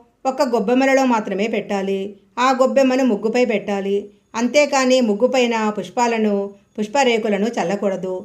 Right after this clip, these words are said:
పండగ సమయంలో లేదా సంక్రాంతి సమయంలో వేసే ముగ్గులో రంగులు వేసుకోవచ్చు, కానీ పసుపు కుంకాలు మాత్రం వేయకూడదు.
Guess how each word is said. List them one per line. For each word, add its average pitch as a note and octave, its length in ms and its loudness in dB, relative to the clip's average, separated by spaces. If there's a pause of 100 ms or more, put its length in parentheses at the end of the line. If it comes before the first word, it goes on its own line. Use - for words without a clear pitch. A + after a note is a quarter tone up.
(300)
పండగ B3+ 320 0
సమయంలో C4 560 0 (200)
లేదా C4 340 4
సంక్రాంతి B3+ 480 -2
సమయంలో B3+ 500 2
వేసే A3 320 0
ముగ్గులో G#3 440 0 (480)
రంగులు B3 320 4
వేసుకోవచ్చు, B3 640 2
కానీ G#3 320 0 (140)
పసుపు G#3+ 360 -6
కుంకాలు C4 400 0
మాత్రం G3 380 -2
వేయకూడదు. F#3 580 -2